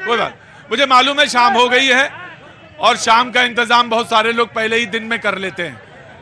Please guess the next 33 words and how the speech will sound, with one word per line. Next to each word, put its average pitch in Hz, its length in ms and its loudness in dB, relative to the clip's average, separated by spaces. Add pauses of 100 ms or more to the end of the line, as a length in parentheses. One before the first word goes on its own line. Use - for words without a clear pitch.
(100)
कोई 277 120 2
दिक्कत 226 320 0
नहीं, 143 100 -10
कोई 294 180 4
दिक्कत 262 240 2
नहीं, 320 120 2
उसको 320 300 2
छेड़ो 302 240 4
नहीं। 233 140 2 (380)
उसको 247 200 -4
छेड़ोगे 285 440 4
जितना, 285 460 2 (480)
जितना 269 300 2
छेड़ोगे 269 680 4
उतना 233 280 0
परेशान, 185 420 -4
उसको 240 180 -4
खड़ा 247 220 2
रहने 202 160 -4
दो 156 200 -12 (560)
बस। 254 180 2
ठीक, 233 200 -2 (280)
पानी 240 200 2
वानी 277 260 4
का 262 80 2
इंतजाम 254 400 0
करो 247 200 2
इनका। 262 280 -2 (180)
और - 440 -4 (800)
देखो 220 200 0
जैसे 220 300 -2
भी 196 100 -8
हो, 190 200 -4